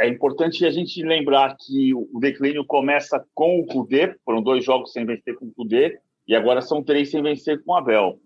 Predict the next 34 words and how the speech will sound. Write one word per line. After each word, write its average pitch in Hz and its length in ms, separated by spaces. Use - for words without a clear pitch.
Ah, 95 320
são 113 240
quatro 117 420
jogos 120 260
do 120 80
Abel, 120 300
ele 139 140
venceu 127 360
só 135 140
na 135 80
Copa 135 220
do 135 80
Brasil. 113 500
Eu - 380
acho 175 220
que 214 100
tem 180 220
a 147 100
ver 135 300
com 143 180
o 135 60
fato 131 260
de 117 120
que - 80
o 131 40
Abel 127 280
não 190 180
treina 160 400
da 110 100
mesma 117 240
maneira 113 240
que - 80
o - 160
Kudê. 101 260